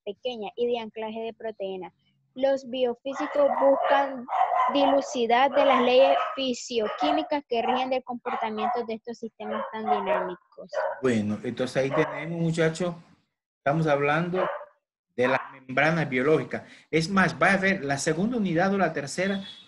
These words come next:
Speaker 2: va a ser para hablar solo de la membrana biológica, debido a su importancia. Es decir,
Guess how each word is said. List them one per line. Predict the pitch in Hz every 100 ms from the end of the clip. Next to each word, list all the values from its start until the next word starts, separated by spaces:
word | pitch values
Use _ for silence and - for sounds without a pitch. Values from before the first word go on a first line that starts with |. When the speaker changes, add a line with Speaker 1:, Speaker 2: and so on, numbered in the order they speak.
| -
Speaker 2:
va |
a | 156
ser | 160 185 185
para | 143
hablar | 123 127 160
solo | - 247 285 175
de |
la | 131
membrana | 123 123 123 151 175 156
biológica, | 131 117 117 120 113 98 92 _ _ _ _
debido | 123 147 175
a |
su | 165
importancia. | 180 160 127 120 135 120 117
Es | 165
decir, | 214 214 -